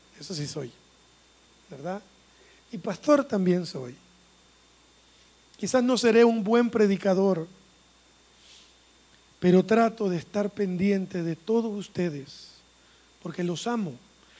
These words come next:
Pero no crean que los amo porque me salió de un día para otro. Dice la palabra que es Dios el que da el querer como el hacer,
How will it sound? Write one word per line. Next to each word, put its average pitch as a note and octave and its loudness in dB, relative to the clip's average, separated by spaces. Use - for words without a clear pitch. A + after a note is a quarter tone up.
Pero E3+ -4
no G#3+ 0
crean D#4+ 0
que D4+ -2
los B3 0
amo B3+ 2
porque G3+ -2
me F#3+ 0
salió G3+ 2
de G#3+ -4
un G3+ -2
día G3 -2
para E3 -4
otro. F#3 -6
Dice F#3+ -2
la G#3+ 6
palabra G#3 4
que G3+ -2
es E3+ -4
Dios B3+ 0
el G3+ -2
que - -6
da A#3+ -2
el G3 -4
querer F#3+ -4
como D#3+ -6
el C#3 -4
hacer, - -12